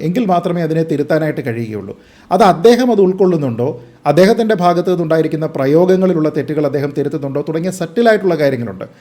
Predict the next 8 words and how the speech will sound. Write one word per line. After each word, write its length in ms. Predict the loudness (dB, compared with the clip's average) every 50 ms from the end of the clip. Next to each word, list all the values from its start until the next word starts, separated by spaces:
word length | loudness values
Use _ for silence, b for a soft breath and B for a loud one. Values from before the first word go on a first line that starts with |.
| b b b b
അതുപോലും 500 | 0 2 2 4 4 4 4 4 4 4 0 0
ചെയ്യുന്നില്ല. 380 | 0 0 0 0 0 -4 -6 -8 -12 -14 -18
ഈ, 80 | -20 -20 -18 -14 -12
ഏഹ്, 120 | -12 -10 -12 -10 -10
നമ്മളൊന്ന് 300 | -8 -4 -2 -2 0 0 2
ആലോചിച്ച് 260 | 2 2 2 2 0 -2
നോക്കൂ, 200 | -4 -4 -4 -6 -8 -8 -4 0 2
ഒരു 160 | 4 4 6